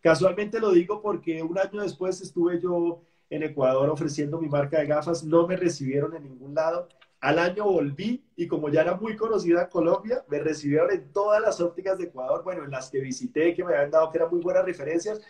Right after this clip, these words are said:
Y ahorita Ocho y Medio se venden cincuenta ópticas en todo Ecuador, en las ciudades que nombré.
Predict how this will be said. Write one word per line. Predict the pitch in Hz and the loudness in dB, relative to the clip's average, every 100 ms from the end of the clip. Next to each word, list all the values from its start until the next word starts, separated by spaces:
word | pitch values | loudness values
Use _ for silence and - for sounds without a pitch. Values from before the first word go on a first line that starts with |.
| - - - | -20 -16 2
Y | |
ahorita | 156 151 170 190 | 2 4 4 4
Ocho | 190 | 2
y | 160 | 2
Medio | 156 180 | 2 2
se | 180 | 2
venden | 156 175 | 2 0
cincuenta | 175 151 156 147 170 | -4 -4 -2 2 2
ópticas | 170 170 175 147 | 2 0 0 -2
en | |
todo | 139 127 | 0 0
Ecuador, | - 135 127 | 2 4 4
en | 156 | 2
las | 147 139 | -2 -2
ciudades | 117 120 123 | -2 -2 -4
que | 131 | -10
nombré. | 117 107 104 | -14 -14 -18